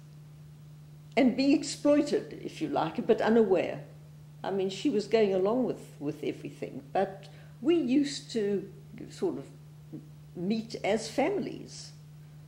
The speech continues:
So Ellie was very much part of it. And, uh, all, all the time that, uh, Lionel was here, it was Lionel and Ellie, Lionel and Ellie. And when we went to Israel,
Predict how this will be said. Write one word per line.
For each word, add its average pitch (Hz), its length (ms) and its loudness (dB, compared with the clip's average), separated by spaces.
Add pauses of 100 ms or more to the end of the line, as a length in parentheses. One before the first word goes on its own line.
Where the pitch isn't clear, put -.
(520)
So 214 300 2
Ellie 311 380 6
was 196 200 2
very 214 240 2
much 202 340 -2
part 339 280 0
of - 120 -8
it. - 300 -16 (1300)
And, 165 520 -2 (200)
uh, 160 320 0 (100)
all, 262 320 2
all 254 260 0
the 185 100 -2
time 180 500 -2
that, 143 280 -6 (140)
uh, 139 580 -2
Lionel 151 580 -2
was 143 200 -10
here, 165 220 0
it 160 100 -4
was 156 160 -6
Lionel 156 400 -2
and 135 180 -6
Ellie, 151 280 -2
Lionel 143 400 -2
and 123 100 -6
Ellie. 147 460 -8 (420)
And 180 180 0
when 202 180 4
we 185 120 2
went 226 240 4
to - 120 -4
Israel, 156 640 0